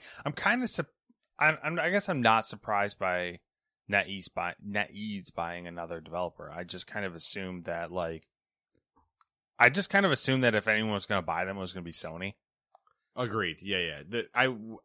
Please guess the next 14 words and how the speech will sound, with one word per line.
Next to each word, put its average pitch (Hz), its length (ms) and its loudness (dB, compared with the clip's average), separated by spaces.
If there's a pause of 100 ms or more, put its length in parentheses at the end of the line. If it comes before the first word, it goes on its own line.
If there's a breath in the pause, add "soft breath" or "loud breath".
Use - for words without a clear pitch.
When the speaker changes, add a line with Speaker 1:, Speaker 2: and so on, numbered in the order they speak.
(200)
Speaker 2:
if 127 140 -2
we 139 160 0
were 127 160 2
putting 117 340 0
odds 95 320 -2
down, 107 240 -2
I 95 40 -2
would 92 120 -2
have 90 100 -6
had 90 180 -2
Sony 87 440 -4
as 80 80 -10
the 82 100 -16
favorite. 85 440 -8